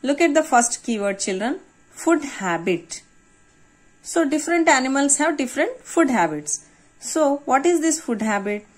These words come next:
Food gives nutritional support for an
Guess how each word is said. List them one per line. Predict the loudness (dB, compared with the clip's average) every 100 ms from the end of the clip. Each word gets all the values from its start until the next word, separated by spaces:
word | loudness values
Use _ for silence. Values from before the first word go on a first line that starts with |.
| _ _ _ -12
Food | 2 2 2 0
gives | 0 0 -4 -10 _ -2
nutritional | 2 2 2 0 0 0 0
support | 2 0 -2 0 0 0 -4 _ _
for | 0 2 2 -2 -2
an | 0 0